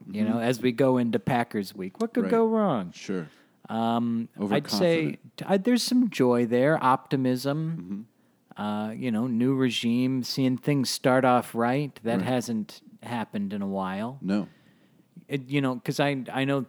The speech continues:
Speaker 1: people were talking about, like, uh, first week one win, w-, I think since twenty twenty or twenty twenty.
Speaker 2: Right.
Speaker 1: But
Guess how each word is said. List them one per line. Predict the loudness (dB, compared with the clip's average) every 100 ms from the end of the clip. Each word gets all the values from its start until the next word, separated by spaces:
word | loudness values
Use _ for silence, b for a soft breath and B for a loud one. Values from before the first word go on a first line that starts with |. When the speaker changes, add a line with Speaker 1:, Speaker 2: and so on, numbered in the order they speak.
| 0
Speaker 1:
people | 0 2
were | -2
talking | 0 -2 -2 -6
about, | -2 0 0 -2
like, | -4 -4 -6
uh, | -6 -6 -8
first | -12 -2 0 -2 -6
week | -2 -2 -2
one | -2 0 0 0
win, | 2 2 2 -2 -4 -10
w-, | -12 -8 -8
I | -8 -6
think | -6 -6
since | -4 -6 -8
twenty | -4 -2 0 -2 -4 _ -8
twenty | -6 -4 -6 -10 _ _ _ _ -12
or | -12 -12
twenty | -6 -4 -4
twenty. | -6 -6 -6 -8 -16 -12
Speaker 2:
Right. | -10 -10 b b b b -16
Speaker 1:
But | -2 0 -2 -6